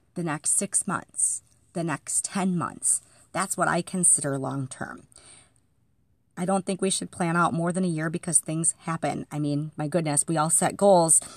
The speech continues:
in January of twenty twenty, and we,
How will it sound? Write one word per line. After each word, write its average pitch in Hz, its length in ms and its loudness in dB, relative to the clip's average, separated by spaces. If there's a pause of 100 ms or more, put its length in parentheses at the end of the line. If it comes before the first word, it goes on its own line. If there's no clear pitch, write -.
(140)
in 190 160 4
January 165 640 2
of 165 180 -4
twenty 160 400 0
twenty, - 420 -2 (120)
and 110 560 -4
we, 190 600 4